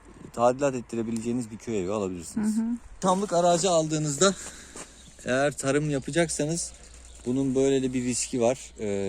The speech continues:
Speaker 1: yani çamdan gelir elde edemiyorum, tarım yapacağım diyorsanız bu, e, şeyi toprak, toprağı ıslah etmek zorundasınız. Islah
Speaker 2: Evet.
Speaker 1: etmek de ayrı bir dert. Şimdi çam, e, kökü bayağı bir derine iniyor. Ayrıca yayılıyor.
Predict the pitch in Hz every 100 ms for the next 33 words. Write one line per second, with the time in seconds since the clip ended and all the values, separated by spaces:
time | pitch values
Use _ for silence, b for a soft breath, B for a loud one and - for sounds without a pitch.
0 | 95 95 92 90 95 101 104 - 110 110
1 | 113 110 113 113 110 113 123 123 107 117
2 | - - - 98 107 110 101 101 101 98
3 | - 92 104 113 123 127 110 104 107 98
4 | 87 101 98 95 - 107 107 110 _ -
5 | 101 - 104 - - 101 107 104 101 -
6 | 110 101 - 90 - 92 85 76 151 131
7 | 98 95 123 123 151 160 - 98 104 110
8 | 85 82 - B B B B B B B
9 | B B B B _ - 98 85 - 113
10 | 127 107 - - - - 110 117 110 107
11 | 107 104 98 B B - 120 - 151 170
12 | B B B B B B 98 101 104 104
13 | 104 110 104 110 107 92 92 110 - 101
14 | 98 92 98 107 110 98 104